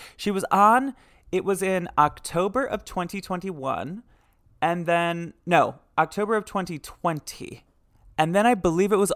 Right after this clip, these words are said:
August of twenty twenty-one. So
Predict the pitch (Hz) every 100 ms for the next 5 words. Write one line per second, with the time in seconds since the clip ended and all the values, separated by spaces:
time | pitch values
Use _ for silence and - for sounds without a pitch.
0 | - 147 147 147 - 131 - 131 127 -
1 | 120 120 117 113 - - - - _ _
2 | _ _ _ - - - - _ - -
3 | 165 147 143 -